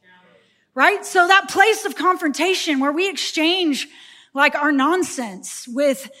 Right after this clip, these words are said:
him and his fellowship so we can find out who we are. Right? That's true identity.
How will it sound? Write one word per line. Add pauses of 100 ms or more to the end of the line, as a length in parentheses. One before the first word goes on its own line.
(160)
him
and
his
fellowship (680)
so
we
can
find
out
who
we
are. (1000)
Right?
That's
true
identity.